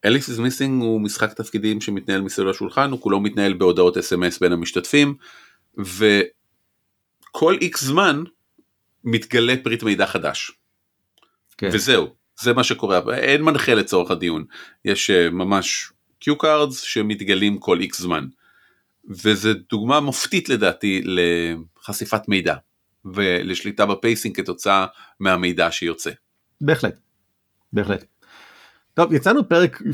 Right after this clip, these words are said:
Speaker 2: פילוסופי, אני חושב.
Speaker 1: אני,
Speaker 2: אה,
Speaker 1: אני לא חושב. אני, יצא לנו פרק קצת פילוסופי, אבל אני חושב שנורא קל לקרקע אותו תוך שנייה. באמת, אני מזמין אתכם, המאזינים שלנו, תסתכלו על הקמפיין שלכם,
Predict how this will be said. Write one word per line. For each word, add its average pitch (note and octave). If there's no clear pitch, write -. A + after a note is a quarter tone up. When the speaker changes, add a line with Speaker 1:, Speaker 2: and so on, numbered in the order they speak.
Speaker 2:
פילוסופי, -
אני E2
חושב. D#2
Speaker 1:
אני, G#2
Speaker 2:
אה, A#2+
Speaker 1:
אני C3+
לא F#3
חושב. G3+
אני, A2+
יצא C#3
לנו F3+
פרק F#2
קצת -
פילוסופי, F2
אבל F#2
אני F#2
חושב D3+
שנורא A#2
קל D#3
לקרקע B2+
אותו A2+
תוך -
שנייה. F#2+
באמת, A#2
אני G2+
מזמין G#2
אתכם, B2+
המאזינים G#2
שלנו, A2
תסתכלו -
על E3+
הקמפיין G#2+
שלכם, A#2